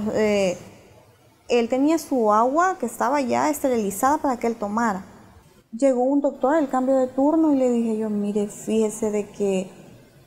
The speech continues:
mi hijo se está quejando", le dije yo,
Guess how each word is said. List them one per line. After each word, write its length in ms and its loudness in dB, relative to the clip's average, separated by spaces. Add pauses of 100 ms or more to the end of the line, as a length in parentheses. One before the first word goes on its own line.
(240)
mi 380 2
hijo 340 -2
se 100 -4
está 280 -2
quejando", 640 2
le 80 -2 (220)
dije 280 -6
yo, 40 -8